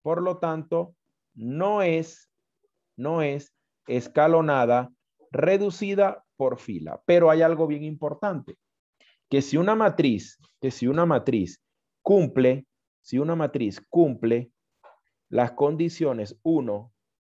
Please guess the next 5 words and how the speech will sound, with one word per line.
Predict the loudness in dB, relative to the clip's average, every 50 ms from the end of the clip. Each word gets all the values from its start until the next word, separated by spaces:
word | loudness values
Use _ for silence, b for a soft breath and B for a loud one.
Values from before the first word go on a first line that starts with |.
| _ _
dos | _ -2 0 2 2 2 2 0 -4 -12 -20 _ _ _ _ _ _ _ _ _ -12
y | -10 -8 -4
tres, | 0 2 2 2 2 0 -4 -8 _ _ _ _ _ _ _ _ _ _ _ _ _ _
se | _ -2 2 2 4 4
dice | 2 0 -2 -2 0 0 0 0 0 -4